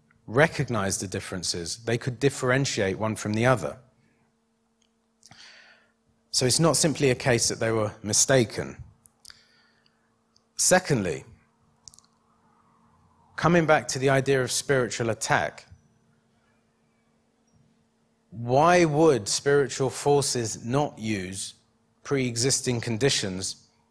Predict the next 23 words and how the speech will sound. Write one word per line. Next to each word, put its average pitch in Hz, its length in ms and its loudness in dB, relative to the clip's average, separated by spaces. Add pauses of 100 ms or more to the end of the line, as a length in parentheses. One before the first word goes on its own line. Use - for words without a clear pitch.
to 123 180 2
attack - 380 0
somebody? 82 560 -6 (1600)
They 127 100 -4
might 151 200 2
happen 143 300 -2
at 131 60 2
the 123 80 -2
worst 139 320 4
possible 127 380 -2
time, 107 580 -2
or 123 140 -2
they 120 100 0
might 131 240 0
be 117 280 -2 (500)
exacerbated 117 920 -2
in 95 140 -6
some 90 300 -6
way. 76 300 -10 (1000)
If 151 180 -4
you 180 100 0
have 165 180 2
migraines, 131 880 -4